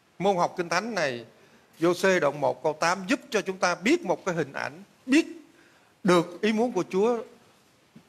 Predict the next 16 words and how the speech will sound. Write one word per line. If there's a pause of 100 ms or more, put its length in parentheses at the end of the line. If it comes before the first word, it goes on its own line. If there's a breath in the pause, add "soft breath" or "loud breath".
(260)
cho
Cơ
Đốc
nhân (380)
đối
với
Kinh
Thánh
là
như
thế
nào. (920)
Vô
cùng
quan
trọng.